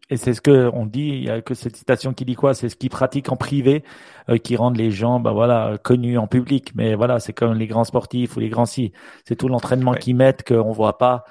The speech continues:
Speaker 1: qui est difficile, qui est, ou les écrivains, hein, toutes les tonnes de, ou n'importe qui dans n'importe quel métier, toutes ces, ces entraînements qu'ils ont mis, ces heures et ces heures et ces heures pour devenir ce qu'ils sont,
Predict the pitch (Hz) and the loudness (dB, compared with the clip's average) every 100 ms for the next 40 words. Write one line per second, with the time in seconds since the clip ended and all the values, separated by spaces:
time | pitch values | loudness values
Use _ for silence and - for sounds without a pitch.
0 | _ _ - 104 117 120 113 127 123 123 | _ _ -12 -8 -6 -8 -10 -6 -4 -4
1 | 120 117 104 104 107 110 110 110 113 - | -6 -10 -10 -6 -4 -2 -2 0 0 0
2 | 143 165 131 127 127 113 113 131 127 110 | 0 2 0 -2 -8 -10 -2 2 2 2
3 | 113 107 - - _ 113 113 110 110 107 | 0 -2 -8 -20 _ -8 -4 -4 -2 0
4 | 143 139 139 - 151 131 117 110 123 123 | -2 -2 -4 -4 -4 -2 -2 0 0 0
5 | - 117 131 - 143 110 143 - - 120 | -4 -4 -4 -2 -4 -4 -6 -10 -8 -8
6 | 101 - - - _ - 117 135 131 135 | -8 -12 -20 -20 _ -8 -2 -2 -2 -4
7 | 131 135 135 - 113 117 117 127 120 120 | -4 -4 -6 -8 -4 -2 -2 -4 -6 -8
8 | 110 127 120 117 120 110 117 113 - 110 | 0 2 2 -2 -6 0 0 0 -4 0
9 | 120 123 - 107 104 113 107 - 101 131 | 2 2 0 -4 -2 -2 -4 -8 -6 -4